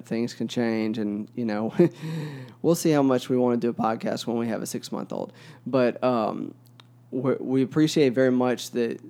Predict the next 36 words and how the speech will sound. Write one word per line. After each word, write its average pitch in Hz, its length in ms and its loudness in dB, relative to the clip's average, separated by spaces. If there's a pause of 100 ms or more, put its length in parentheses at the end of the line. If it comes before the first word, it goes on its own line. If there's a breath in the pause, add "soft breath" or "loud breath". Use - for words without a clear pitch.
(140)
that 123 180 -4
you've 113 100 -6
listened 123 440 0
with 123 240 0
us, 120 420 -2
uh, 113 300 -8
to 127 120 -6
us 117 200 -4
just - 440 -8 (720)
chewing 120 320 0
the 120 60 -2
fat 120 320 0
about 117 440 -2
Absalom, 123 380 -2
Absalom 120 380 -2
for 117 120 -6
all 120 120 0
these 120 240 -4
hours. 117 560 -2 (420 loud breath)
Um, 104 480 -4 (220)
and, 120 260 -4
you 147 80 0
know, 131 140 2
this, 156 360 -4
this, - 480 -6 (520)
this 143 200 -4
was 131 260 -2
the 127 120 0
first 135 420 -2
time 131 280 0
that 123 100 2
I 120 140 0
noticed 120 580 0
Whitney 117 640 -4 (320 soft breath)
in 120 140 -2
this, 117 180 -4